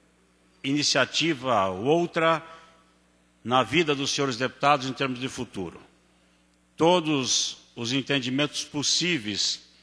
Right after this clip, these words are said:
que temos feito ao longo desse período foram com o objetivo de pacificar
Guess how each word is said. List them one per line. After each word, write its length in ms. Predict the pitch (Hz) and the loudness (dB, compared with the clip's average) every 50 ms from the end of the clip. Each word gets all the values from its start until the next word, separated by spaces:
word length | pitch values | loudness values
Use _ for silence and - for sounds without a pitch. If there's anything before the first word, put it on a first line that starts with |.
| _ _ _ _ _ - | _ _ _ _ _ -16
que 80 | 107 | -10
temos 380 | 98 - 131 127 123 117 - - | -6 -4 -4 -4 -2 -4 -4 -2
feito 320 | - 143 143 139 - - | 0 0 0 0 0 0
ao 100 | 117 107 | 0 0
longo 380 | 107 123 135 143 135 113 107 101 | 2 2 0 0 0 -2 -4 -6
desse 340 | 95 110 120 123 - - 101 | -4 -2 -2 -2 -2 -4 -4
período 640 | - - 104 98 110 135 156 160 151 147 160 147 - _ _ _ _ _ _ _ _ _ _ _ _ _ _ | -6 -8 -6 -4 -2 -2 -2 -2 -4 -6 -10 -14 -16 _ _ _ _ _ _ _ _ _ _ _ _ _ _
foram 720 | - - - 127 135 143 147 147 147 143 143 135 117 101 - | -16 -8 -4 0 2 2 2 2 2 2 0 0 -2 -4 -6
com 180 | - 131 131 | -4 -2 0
o 60 | 131 131 | 0 0
objetivo 840 | 127 110 107 127 123 110 - - 143 170 165 135 92 92 90 76 76 - - _ _ _ _ _ _ _ _ _ _ _ _ _ _ | -2 -2 -2 -2 -2 -2 0 0 2 2 2 2 0 -4 -12 -14 -16 -18 -20 _ _ _ _ _ _ _ _ _ _ _ _ _ _
de 600 | - 95 95 107 120 127 127 123 123 117 110 104 - - - | -20 -12 -6 -4 -2 0 0 2 2 0 0 -2 -4 -4 2
pacificar 1500 | - 170 185 175 - - - 175 160 - - 156 143 - - - - 156 165 180 180 185 180 175 160 156 - - - | 4 6 6 8 6 4 4 2 0 -2 0 -2 -2 -2 -4 -2 4 6 6 8 8 6 4 2 -6 -14 -18 -20 -20